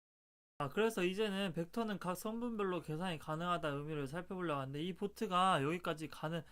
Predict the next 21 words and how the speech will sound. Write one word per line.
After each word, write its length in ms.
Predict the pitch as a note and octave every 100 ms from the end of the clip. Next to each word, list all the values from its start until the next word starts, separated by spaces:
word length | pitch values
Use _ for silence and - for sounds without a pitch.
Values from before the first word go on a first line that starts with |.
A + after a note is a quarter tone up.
| - - -
가는 680 | - E3+ F3 F3 F#3 D3
시간을 800 | B2 - A3+ B3 G#3 F3+ F#3+ C#3+ A#2 - -
한번 360 | - F3+ F3 D3
재보려고요. 520 | - D3 D#3 C3 B2+
시간은 600 | - A#3 A3+ G3+ G3+ A3+ - -
기본적으로, 880 | - D#3+ E3+ D#3+ D3 C3 C#3 F#3+ A3+ - -
어, 680 | - C3 B2+ B2+ B2+ B2 B2+ -
거리분의 840 | - D#3+ F#3 E3+ D#3 D#3+ G3 A3 - - - -
속도잖아. 720 | - A#3 B3 F#3+ C3 C#3 B2+ A#2 - -
자, 160 | - C3
근데 280 | A3 A3
보면은 520 | D3+ E3+ F#3 E3+ E3+ C#3+
이제 180 | C#3
이게, 240 | C3+ C#3 C#3 - -
이게 240 | C#3+ C#3
비율에 440 | - E3 F3+ F#3+
의해서 720 | D3 C3+ C3 B2+ C3 C3 A#2 -
이렇게 280 | D#3 D#3+ D3+
삼각형을 480 | D#3 F3+ E3+ D3+ C#3
크게 180 | -
그리면 380 | C#3+ C3+ B2+ E3